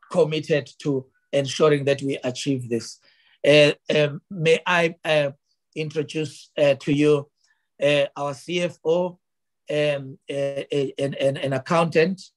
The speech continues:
uh, a, a chair, a chartered accountant who is, uh, um, um, um, you know, uh, uh, doing a very good job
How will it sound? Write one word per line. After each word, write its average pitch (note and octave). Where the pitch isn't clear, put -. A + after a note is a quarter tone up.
uh, D3
a, C3+
a D3
chair, F3
a D3+
chartered E3
accountant D#3
who E3+
is, D3+
uh, C#3+
um, C3+
um, C3
um, C3+
you C#3
know, C3+
uh, C#3
uh, C3+
doing D#3
a D3
very D#3
good D3+
job C#3+